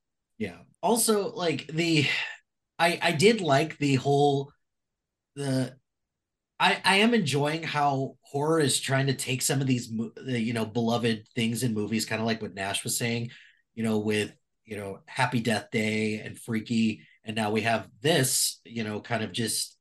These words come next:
yeah, taking, taking tropes and just putting a horror spin on this. Um, I'm curious to see what else is gonna come about now,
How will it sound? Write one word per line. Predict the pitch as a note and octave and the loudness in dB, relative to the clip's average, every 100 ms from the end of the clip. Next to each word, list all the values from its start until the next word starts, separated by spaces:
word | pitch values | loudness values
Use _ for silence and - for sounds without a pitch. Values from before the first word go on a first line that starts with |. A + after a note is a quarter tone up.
| _ _ _ _ - | _ _ _ _ -16
yeah, | A2+ A#2 | -12 -8
taking, | - D3 C3+ C#3 B2+ B2+ - - _ _ _ _ _ - | -2 0 2 2 2 -2 -12 -20 _ _ _ _ _ -6
taking | D3+ C#3 C#3+ C3+ A2+ - | -4 -2 0 0 0 -6
tropes | - C3 A#2 - B2+ | 0 2 2 0 0
and | A2 | -2
just | G2+ G2+ - - _ _ _ _ | -2 -2 -2 -4 _ _ _ _
putting | B2+ B2 | -4 -2
a | A2 | -2
horror | - A2 A2 | -2 -2 -2
spin | - C3+ | 0 2
on | C3 C3+ | 2 2
this. | C#3 D3 C#3+ - - _ _ _ _ | 0 -2 -4 -8 -14 _ _ _ _
Um, | B2 A#2 A2 G#2 F#2 _ _ _ _ _ _ _ _ - | -2 0 0 -4 -16 _ _ _ _ _ _ _ _ -12
I'm | A#2+ | -6
curious | A#2 A2+ A2 | -2 -2 -2
to | B2 | -4
see | - A2 | 0 0
what | G#2 G2 | 0 -4
else | F#2 G2 - | -4 -6 -6
is | A2 - | -8 -8
gonna | G2+ F#2+ | -10 -10
come | - G2+ | -10 -10
about | G2 G2+ G2+ - | -8 -8 -8 -10
now, | G2+ G2+ A#2 C#3 | -8 -4 -4 -4